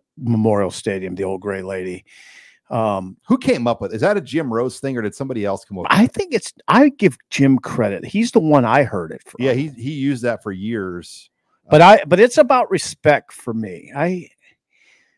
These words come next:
Speaker 1: it's a structure, so you don't wanna go too far down that road. But,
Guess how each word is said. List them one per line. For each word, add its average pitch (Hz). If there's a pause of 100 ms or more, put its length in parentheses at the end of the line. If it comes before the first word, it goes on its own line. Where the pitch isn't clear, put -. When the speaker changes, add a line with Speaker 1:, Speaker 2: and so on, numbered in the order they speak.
(380)
Speaker 1:
it's 170
a 202
structure, 180
so -
you 151
don't 202
wanna 208
go 180
too 147
far 113
down 101
that 95
road. 104
But, 98